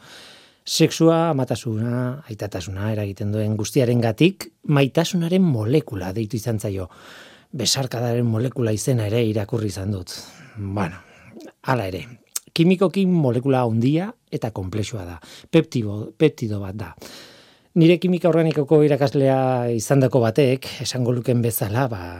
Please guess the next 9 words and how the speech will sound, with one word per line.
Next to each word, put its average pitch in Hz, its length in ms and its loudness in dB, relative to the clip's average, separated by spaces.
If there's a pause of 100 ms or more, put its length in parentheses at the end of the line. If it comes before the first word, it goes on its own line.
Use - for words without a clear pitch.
molekula 117 640 0
handi 139 400 2
eta 117 180 -6
iletsua 107 560 -2
da. 90 140 -10 (420)
Ez 160 160 4
du 151 140 4
inolako 147 580 6
itxura 151 460 2